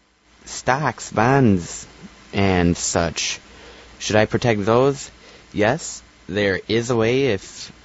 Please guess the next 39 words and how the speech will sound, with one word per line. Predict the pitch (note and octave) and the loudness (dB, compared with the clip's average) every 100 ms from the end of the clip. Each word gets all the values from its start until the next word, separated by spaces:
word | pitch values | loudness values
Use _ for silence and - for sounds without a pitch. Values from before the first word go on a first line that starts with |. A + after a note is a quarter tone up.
| - | -4
I, | G2 F#2 - | -2 -2 -2
I | G2 | 2
don't | A#2 A#2 | 2 2
have | A#2 A2+ G2 | 0 0 0
that | G2 F#2 | -4 -4
exact | F2+ E2+ F2+ G#2+ A2 | -8 -6 -2 -2 -4
thing | - - F2+ F2+ F#2+ - - - | -8 -2 0 0 -2 -6 -18 -4
for | F2 | 0
me. | F#2+ G2 | 2 2
If | - F2+ | 0 -4
you | F2+ F2+ - - - | -2 -4 -8 -20 -6
want | F#2 G#2 | 0 2
to | A2 | 4
know | G2 F2+ | 2 0
how | - F#2 F2 F2+ G2+ | -2 -2 0 2 4
and | G2 | 4
you | F#2 F2+ E2+ - | 4 0 -2 0
own | F#2+ G2 | 2 2
stocks, | - - E2+ F2+ A2 - | -2 -6 -2 0 -2 -2
I'll | F#2 F#2 | -2 0
let | G2 | 0
you | F#2 | 2
know | F#2+ F#2 | 2 2
how | F#2+ F#2 | 2 0
to | F2+ | 0
protect | - - F2+ - | -2 -8 -8 -6
it. | - | -6
I | F2+ | -2
don't | F#2 | -2
have | F2+ F#2 E2+ | 0 -2 -4
the | - | -2
answer | F#2 F2+ - E2+ E2 - - - - - - | -2 -2 -2 -2 -2 -4 -16 -20 -20 -20 -8
right | - G#2 A2+ | 2 4 4
now | G2 G2 | 4 4
specifically | F#2 - F#2 F#2 - F2+ F2 | 2 -2 -4 -8 -4 0 0
in | D#2+ | -2
front | - - C3+ F3 | -6 0 0 2
of | C3 G2 | 0 2
me, | F#2+ F#2+ | 4 4